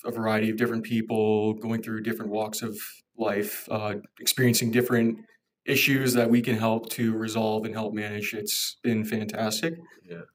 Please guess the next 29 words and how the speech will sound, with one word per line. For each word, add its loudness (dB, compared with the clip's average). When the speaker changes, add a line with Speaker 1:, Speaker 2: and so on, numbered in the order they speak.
Speaker 1:
Um, 2
all 4
the 6
people 0
that 2
I 0
work -8
with -8
here, -4
like, -8
everyone -4
communicates, 2
everyone's 0
good 2
with -2
working 0
out 2
problems -4
and -6
dealing 6
with 0
any 2
issue 2
that 2
arises. -4
And -12
we -6
always -6
seem -6